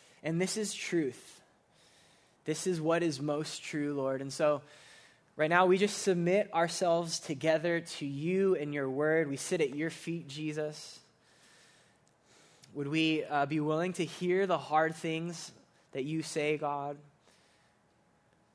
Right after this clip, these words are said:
We say that you are God and your word is true. Holy Spirit, we ask that you would, you would come, you would help me to be clear, Lord. You would,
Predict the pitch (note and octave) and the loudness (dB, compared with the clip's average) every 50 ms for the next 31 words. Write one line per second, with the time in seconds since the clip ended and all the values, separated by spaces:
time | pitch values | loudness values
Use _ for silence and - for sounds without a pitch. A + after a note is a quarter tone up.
0 | _ _ - C#3 - D#3 C#3+ C#3+ C3+ D3 D3+ E3+ F#3 F3+ D#3 D#3 C#3 C3 B2 B2 | _ _ -14 -8 -6 -4 -2 -2 -2 0 0 2 2 2 4 2 2 0 -2 -8
1 | B2+ C3 - - _ _ _ _ _ _ _ _ - - C#3 C#3+ C#3+ C#3 C3 C#3 | -12 -14 -20 -20 _ _ _ _ _ _ _ _ -20 -14 -10 -8 -6 -4 -2 0
2 | D3 D#3 E3 D#3+ D#3+ D3+ - - - - - C3+ A#2+ A#2 A#2 A#2 _ _ _ _ | 2 2 2 2 0 -4 -6 -10 -10 -10 -8 -8 -8 -8 -12 -16 _ _ _ _
3 | _ _ _ _ _ - - - - D#3 D3 D3+ - - E3 D#3+ D3+ D3+ D3 D3 | _ _ _ _ _ -20 -16 -8 -6 -4 -4 -4 -4 -4 -2 -2 0 2 2 2
4 | D3 - D3+ C#3 C#3+ D3 C#3+ C#3 C3 - - - - - - - _ - C#3 C#3 | 0 -2 -4 -4 -2 -2 -2 -2 -4 -6 -12 -20 -20 -20 -20 -20 _ -8 -6 -6
5 | C3 - - C#3+ D#3+ D#3 D#3 D#3+ D#3+ D#3 D#3 D3+ D3 C#3 C3+ - - - C3 D3 | -6 -6 -6 -4 -2 0 0 0 0 -2 -2 0 0 -2 -2 -4 -8 -6 -2 -2
6 | E3 D3+ D#3 D#3 D#3 D#3+ D#3+ D#3+ D#3+ E3+ D3+ C3+ B2+ - - - - - D#3 D#3 | -2 -2 -2 -2 -2 -2 -2 -2 -4 -6 -6 -8 -8 -10 -12 -14 -12 -8 -4 -4
7 | D3+ D#3 D#3 D#3 D#3+ D#3 D3+ D3 D3 D3 D3 D3 D3 C#3+ C3+ C#3 C#3+ B2+ | -2 0 0 0 -2 -2 -2 -4 -4 -2 -2 -2 -4 -4 -4 -4 -4 -6